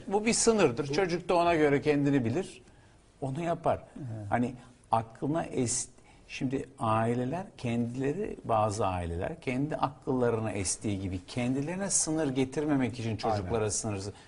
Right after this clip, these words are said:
Speaker 1: Çünkü çocuğa sınır getirmek zahmetli bir iş.
Speaker 3: Çok zahmetli bir iş. Yani ben bir baba
Speaker 1: En
Speaker 3: olarak
Speaker 1: kolayı
Speaker 3: bunu
Speaker 1: yani
Speaker 3: söyleyeyim
Speaker 1: öbür
Speaker 3: ki
Speaker 1: türlüsü.
Speaker 3: öbür türlüsü en kolayı. Yani herkes istediği gibi hareket etsin, herkes istediğini yapsın. Bu ev,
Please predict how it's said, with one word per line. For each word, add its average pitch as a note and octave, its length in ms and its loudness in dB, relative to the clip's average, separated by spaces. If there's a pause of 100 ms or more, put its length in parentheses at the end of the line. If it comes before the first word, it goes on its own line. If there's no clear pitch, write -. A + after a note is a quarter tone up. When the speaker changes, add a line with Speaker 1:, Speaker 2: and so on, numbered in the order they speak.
Speaker 1:
Çünkü - 260 -20
çocuğa D3 420 2
sınır D#3 340 -2
getirmek C#3 520 -4
zahmetli G#2+ 580 -2
bir A3 60 -2
iş. - 340 -8
Speaker 3:
Çok C#3+ 160 -4
zahmetli C#3 520 -6
bir F#2+ 60 -6
iş. - 160 -10
Yani G#2 260 -4
ben A2 220 -2
bir A2 100 -2
baba A#2 160 4
Speaker 1:
En C3 80 4
Speaker 3:
olarak A#2+ 140 4
Speaker 1:
kolayı - 280 6
Speaker 3:
bunu F#2+ 60 4
Speaker 1:
yani F#2 160 4
Speaker 3:
söyleyeyim G2+ 180 4
Speaker 1:
öbür F2 100 0
Speaker 3:
ki A2+ 60 0
Speaker 1:
türlüsü. G2+ 320 2
Speaker 3:
öbür A2+ 200 -2
türlüsü B2+ 360 -2
en D3+ 200 2
kolayı. F#2+ 400 0
Yani G#2 340 0
herkes B2+ 460 4
istediği A#2 460 2
gibi A2+ 180 4
hareket G#2+ 400 2
etsin, G#2+ 320 -4
herkes A2 420 -2
istediğini A2 540 4
yapsın. A2 420 2
Bu A2 140 8
ev, A2 100 6